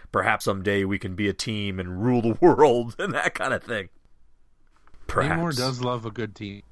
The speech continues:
Speaker 2: up. <laughs>
Speaker 1: Guys, there were thirty-five of these things, of these <laughs> Torch stories. And this is just the first fifth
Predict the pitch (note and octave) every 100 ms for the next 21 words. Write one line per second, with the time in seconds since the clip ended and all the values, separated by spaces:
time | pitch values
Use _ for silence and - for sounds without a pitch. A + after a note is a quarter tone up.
0 | E2 E2 - - - - - - - -
1 | - E4+ - - _ _ - - - -
2 | D3+ C#4+ D#4 B3+ _ _ _ _ _ _
3 | _ _ _ _ _ _ _ _ - -
4 | D#3+ A#2 F#2+ E3 F3+ A2+ - - D3+ D#3+
5 | C#3 - - C3 G2+ E2+ F2+ D#2+ - E2
6 | D2+ D#2 - - _ - _ _ - F#2+
7 | G#2+ - - - - _ _ - G3 D#3+
8 | - - C#3+ - - - A#2+ G2 - F#2
9 | - - - _ _ - - - _ _
10 | C3 B2 D3 - D3+ - C3+ - A2+ -
11 | D3+ - - - - E3 - -